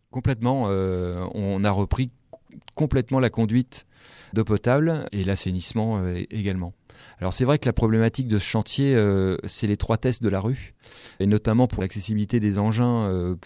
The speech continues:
pour récupérer et refaire cette canalisation. Et la deuxième problématique, c'était de continuer d'alimenter les maisons en eau potable et l'assainissement, bien sûr, au fur et à mesure du, du chantier. Donc, euh, l'entreprise, euh, Grisal Eiffage, hein, qui a réalisé les travaux,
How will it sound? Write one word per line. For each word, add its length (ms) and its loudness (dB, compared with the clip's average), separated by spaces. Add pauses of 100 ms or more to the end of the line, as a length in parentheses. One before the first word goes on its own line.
(140)
pour 140 -2
récupérer 520 2
et 60 4
refaire 420 2
cette 180 -8
canalisation. 640 -4 (800)
Et 140 4
la 100 6
deuxième 320 4
problématique, 480 2
c'était 220 0
de 120 -10
continuer 440 0
d'alimenter 480 2
les 120 2
maisons 360 0
en 80 2
eau 80 2
potable 500 -2 (100)
et 140 -2
l'assainissement, 560 -2
bien 140 -2
sûr, 340 -4 (400)
au 120 -2
fur 240 0
et 20 4
à 40 4
mesure 260 0
du, 240 -2
du 100 -6
chantier. 400 -8 (500)
Donc, 160 -4
euh, 180 8
l'entreprise, 720 2
euh, 560 4
Grisal 380 2
Eiffage, 400 4
hein, 80 2
qui 180 -6
a 60 -2
réalisé 320 -2
les 80 -2
travaux, 480 0